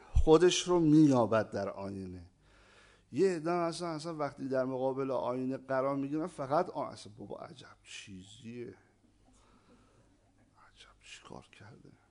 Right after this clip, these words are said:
اون صنعتگری که این نقره رو مثلاً به این شکل در آورده و چقدر زیباست این آینه. اصلاً یه دونه موج توش نمی‌بینی، یه دونه موج توش نمی‌بینی،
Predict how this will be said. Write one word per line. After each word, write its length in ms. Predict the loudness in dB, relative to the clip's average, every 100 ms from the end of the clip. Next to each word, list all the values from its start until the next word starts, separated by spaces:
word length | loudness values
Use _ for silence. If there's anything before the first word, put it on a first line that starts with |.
| _ _ _ _ _ _ _ _ _ _
اون 140 | -14
صنعتگری 1080 | -12 -12 -12 -12 -14 -18 -18 -16 -10 -8 -8 -12
که 120 | -12
این 240 | -10 -10 -12 _ _ -20 _ _ -10
نقره 540 | -6 -4 -6 -10 -8 -6
رو 120 | -6
مثلاً 380 | -6 -10 -10 -12
به 180 | -10
این 180 | -8 -8
شکل 420 | -6 -8 -8 -12 -10
در 160 | -10
آورده 380 | -10 -14 -10 -8
و 40 | -8
چقدر 320 | -10 -12 -20 _ _ _ _ _ _ _
زیباست 960 | -16 -14 -14 -14 -16 -14 -10 -10 -10 -14
این 180 | -12 -10
آینه. 400 | -10 -12 -16 -20 -18
اصلاً 260 | -16 -14
یه 400 | -16 -10 -2 -2
دونه 320 | 0 -2 -2 -2
موج 480 | -2 0 -2 -2
توش 260 | -10 -20 -14 -12
نمی‌بینی، 540 | -12 -12 -16 -16 -18 _ _ _ _ _ _ _ _ _ _ _ _ _ _ _ _ _ _ _ _
یه 420 | -12 -4 -2 -2
دونه 280 | -2 0 0
موج 320 | -2 -4 -6
توش 280 | -10 -18 -14
نمی‌بینی، 260 | -16 -14